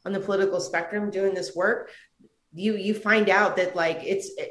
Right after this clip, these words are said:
it's really difficult. And, and I know it's not apples to apples, like, when we're saying, like, you know, the, there's a, this whole other, like, horrible thing going on with, um,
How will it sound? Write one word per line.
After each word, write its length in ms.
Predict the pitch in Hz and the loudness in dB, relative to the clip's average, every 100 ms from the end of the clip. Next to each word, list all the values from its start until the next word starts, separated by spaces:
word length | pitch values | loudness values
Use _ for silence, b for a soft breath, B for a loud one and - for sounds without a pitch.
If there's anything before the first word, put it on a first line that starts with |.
| - | -10
it's 140 | 208 196 | -12 0
really 180 | 208 | 2
difficult. 360 | 196 214 208 180 | 4 2 2 2
And, 220 | 208 220 | 4 2
and 160 | 220 214 | 2 4
I 80 | 214 | 6
know 140 | 233 | 6
it's 140 | 254 | 4
not 120 | 254 170 | 2 2
apples 400 | 185 190 196 196 | 2 0 -6 -4
to 60 | |
apples, 580 | - 175 - 233 233 214 | -2 0 2 4 4 2
like, 280 | 190 170 - | 0 0 -2
when 180 | 180 175 | -4 -2
we're 80 | |
saying, 280 | 175 185 175 | -2 -2 0
like, 340 | 165 151 147 - | 0 0 -2 -6
you 100 | 180 | -4
know, 200 | 165 151 | -4 -2
the, 200 | 160 151 | -2 -2
there's 220 | 165 165 | -4 -4
a, 100 | 165 160 | -4 -6
this 200 | 156 - | -8 -4
whole 220 | 185 175 | 0 2
other, 320 | 170 165 165 160 | 2 0 0 0
like, 300 | 147 147 - B B _ | -2 -2 -6 B B _
horrible 360 | 208 190 185 | 2 4 2
thing 180 | 185 175 | 0 -4
going 240 | 165 165 165 | -2 -2 0
on 280 | 160 170 | -2 -2
with, 240 | 165 147 151 | -2 -2 -2
um, 500 | 143 139 139 143 | -4 -4 -6 -10